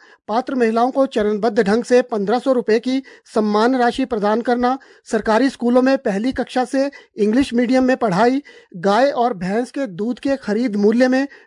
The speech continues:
बढ़ोतरी, गोबर की खरीद शुरू करना और बेरोजगार युवाओं को स्वरोजगार प्रदान करने के लिए छह सौ अस्सी करोड़ रुपए का राजीव गांधी स्टार्टअप फंड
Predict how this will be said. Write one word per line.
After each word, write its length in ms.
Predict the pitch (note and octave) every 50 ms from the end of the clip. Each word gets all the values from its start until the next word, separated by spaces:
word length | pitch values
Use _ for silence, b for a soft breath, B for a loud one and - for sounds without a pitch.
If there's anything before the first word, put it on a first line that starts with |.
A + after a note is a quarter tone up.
| B F3+
बढ़ोतरी, 540 | F#3 F#3+ F#3 G#3 A3+ - B3+ C4 C4+ C#4+ B B B B B B B -
गोबर 420 | E3+ D#3+ G3 G#3 G#3+ G#3+ C#4 C#4+
की 140 | - C#4+ C#4
खरीद 260 | - - G#3 A#3 B3
शुरू 260 | G#3+ - A#3+ A#3 A#3
करना 400 | G3+ - A3+ A#3+ C4 B3+ B3+ C4+ C4+ B B B B
और 140 | A3+ A#3
बेरोजगार 640 | G#3 E3+ F#3+ G3 G3 G3+ B3 C4+ A#3 B3 B3+ C4 C4
युवाओं 380 | B3 A3+ G#3+ G3+ A3 A#3 C4
को 240 | B3+ - B3+ C4 C#4
स्वरोजगार 560 | C4+ - A#3+ G#3+ G#3 G3+ F#3+ F3+ G#3+ A#3 A#3+
प्रदान 340 | A#3+ B3+ A#3 G3+ G#3 A3+ A3+
करने 320 | G#3+ - A3+ G#3+ A#3 C4 C4+
के 140 | - A#3
लिए 320 | G3+ G3 B3+ C4 B3+ B3+ C4 B B B B B B -
छह 160 | - A3 A#3
सौ 160 | A3+ - C4
अस्सी 440 | C#4 - - A3+ - - - D4 D4+
करोड़ 460 | - _ B3 G#3+ G3+ G#3 A#3 C4 C4
रुपए 300 | B3 A3+ G3 A#3 A3+ B3
का 200 | B3 B3+ C4 C4
राजीव 360 | C4 A3+ G3 E3+ G3+ A#3 B3
गांधी 320 | G#3 A3+ G#3 G#3+ B3+ C4 B3+
स्टार्टअप 500 | - - _ A3 G3+ G3+ G3 B3 C4+ B3
फंड 360 | - - A3+ A#3+ B3 B3+